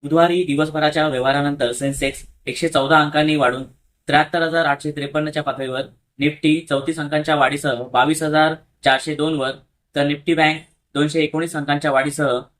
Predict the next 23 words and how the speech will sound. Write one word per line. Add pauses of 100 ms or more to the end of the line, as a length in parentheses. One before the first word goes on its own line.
(160)
अठ्ठेचाळीस
हजार (100)
एकशे
एकोणनव्वद
वर (380)
आणि
निफ्टीचा
मिड
कॅप (500)
तीनशे (180)
सत्याहत्तर
अंकांच्या
वाढीसह (320)
एकोणपन्नास
हजार
नऊशे (280)
ब्याण्णव
वर
बंद
झाला. (1900)
सन
फार्मा (160)
ॲडव्हान्स